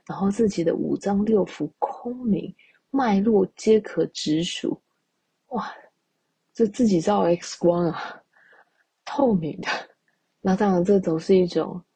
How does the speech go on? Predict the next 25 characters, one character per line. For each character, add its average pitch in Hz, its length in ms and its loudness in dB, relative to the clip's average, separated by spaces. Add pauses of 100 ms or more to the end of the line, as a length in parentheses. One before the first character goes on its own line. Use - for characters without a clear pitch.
(380)
很 151 200 -6
仙 214 320 4
气 233 240 0
的 180 120 4
写 160 280 0
法， - 320 -8 (280)
读 170 140 6
起 185 200 -4
来 156 120 -4
也 - 180 -8
蛮 156 180 -10
令 175 160 -2
人 151 140 -2
羡 156 240 -4
慕 147 240 -6
的。 - 160 -10 (1600)
不 160 120 -2
过 185 220 2
啊， 156 200 -2
你 156 140 -2
也 156 80 0
知 151 120 -6
道， 160 140 -2 (100)
考 - 360 -6
验 185 280 0